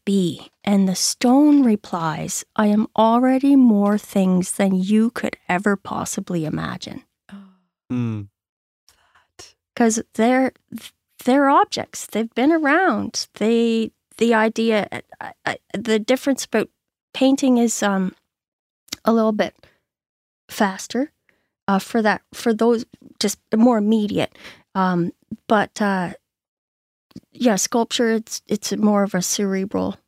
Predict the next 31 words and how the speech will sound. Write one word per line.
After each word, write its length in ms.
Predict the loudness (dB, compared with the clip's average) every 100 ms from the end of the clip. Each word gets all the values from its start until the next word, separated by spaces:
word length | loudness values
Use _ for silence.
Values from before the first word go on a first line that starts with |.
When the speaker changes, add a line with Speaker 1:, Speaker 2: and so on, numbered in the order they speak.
| _
Speaker 1:
process, 600 | -8 -8 -6 -10 -10 -10 -2
and, 240 | 0 0 -4 _
and 120 | -2
you 60 | -2
kinda 360 | -2 0 2 2
have 240 | -2 -4
to 240 | -4 -6 -8 _ _ _ _ _ _ _ _ _ _ _ _
be 180 | -2 2
arrogant 520 | 2 2 2 0 2
enough 300 | 2 2 0
to 100 | -4
think 420 | -4 0 0 0 -4
that 200 | -6 -6 _ -4
you 220 | 2 2
have 440 | 2 -2 -4 -6 -6
a 80 | -2
good 200 | 0 2
enough 260 | 0 0
shape, 400 | -2 0 0 -2 _
or, 140 | -2 0
like, 240 | 0 -2 -4
that 140 | -4 0
you 120 | -2
can 280 | 2 0 0 _ _ _ _ 0
impose 600 | 0 4 4 4 0 -2
your 160 | -4
shape 480 | -4 -4 -2 -4 -8 -6
onto 580 | -2 -2 -2 0 0 0
this 400 | -2 -4 -6 -10 _ _ _ _ _ _ _
pre-shaped 560 | 0 2 2 0 -2 -4
thing. 340 | -4 -2 -2